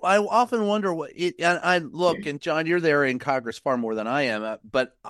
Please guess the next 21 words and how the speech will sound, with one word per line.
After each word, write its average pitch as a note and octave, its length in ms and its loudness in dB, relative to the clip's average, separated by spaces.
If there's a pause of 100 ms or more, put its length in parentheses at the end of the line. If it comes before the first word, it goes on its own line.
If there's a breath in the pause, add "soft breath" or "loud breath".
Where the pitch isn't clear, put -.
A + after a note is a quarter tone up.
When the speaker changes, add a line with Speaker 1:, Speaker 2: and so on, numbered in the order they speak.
(100)
Speaker 1:
when E3+ 220 0
I A3+ 320 0 (120)
talk G3 360 -2
to C#3+ 320 -4
them D3 240 0
in C3 180 -4
scrums, B2+ 640 0
and, A#2 140 -4 (480 soft breath)
and C3 160 -4
to D#3 120 -2
Michael's E3+ 440 0
point, E3+ 480 -2 (480)
y-, D#3 220 -8
y-, D3+ 240 -14
you, F3+ 320 -6 (120)
you E3 200 -12
reach F#3 440 -2
out G#3+ 180 2
to F#3 60 -6
and F3+ 80 -4
go, E3 240 0